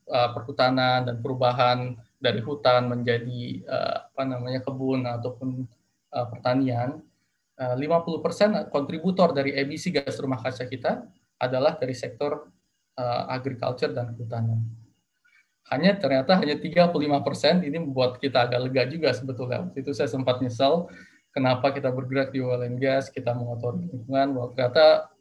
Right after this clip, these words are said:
eh, we're not that bad gitu, tiga puluh lima persen. Kalau gas rumah kaca Indonesia, eh, kontribusi kita, tetapi again tiga puluh lima persen itu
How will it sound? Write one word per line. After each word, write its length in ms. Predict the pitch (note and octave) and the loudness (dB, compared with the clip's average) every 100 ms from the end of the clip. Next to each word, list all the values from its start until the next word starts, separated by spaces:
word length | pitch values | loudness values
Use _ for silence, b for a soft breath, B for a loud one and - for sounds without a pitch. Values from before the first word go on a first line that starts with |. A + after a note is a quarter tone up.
| - | 2
eh, 160 | B2 | 2
we're 240 | A#2+ C3 C#3 | 2 0 2
not 160 | C#3 | 2
that 240 | C3+ A#2+ A#2 | 2 0 6
bad 240 | E3 D#3 | 6 4
gitu, 240 | C3+ B2 B2 | -4 -4 -4
tiga 240 | A2+ B2+ A#2 | -2 -2 -2
puluh 160 | B2+ | -2
lima 80 | A#2 | -2
persen. 480 | - - E3 D#3+ F3 B B B B | -2 4 4 4 0 B B B B
Kalau 160 | B2 B2 | 0 2
gas 240 | C3+ C3 | 2 2
rumah 240 | C3 B2 | 0 2
kaca 240 | B2+ A#2 C3 | 0 0 0
Indonesia, 800 | B2 B2 A#2+ A2+ D3 D3 D#3+ E3 - _ _ _ | 0 -2 -4 0 6 8 6 2 -14 _ _ _
eh, 420 | - C3+ - - A2+ - | -8 -4 -2 -2 -4 -10
kontribusi 560 | - A#2 B2+ B2+ A2+ - | -6 -4 -4 -8 -8 -10
kita, 560 | A#2 A#2 D3+ D#3 D#3+ D#3 | -2 6 10 10 8 2
tetapi 400 | - A#2 A2+ D#3 | -2 0 0 -2
again 240 | C3 C#3+ C#3+ | 2 4 4
tiga 240 | C#3 B2 | 2 2
puluh 160 | B2 B2 | 2 -2
lima 80 | |
persen 640 | B2 - B2+ - B2 A#2+ A#2 _ | -2 -6 -8 -2 -2 -2 -8 _
itu 480 | C#3+ B2 D#3+ E3+ F3 | -12 -4 0 2 0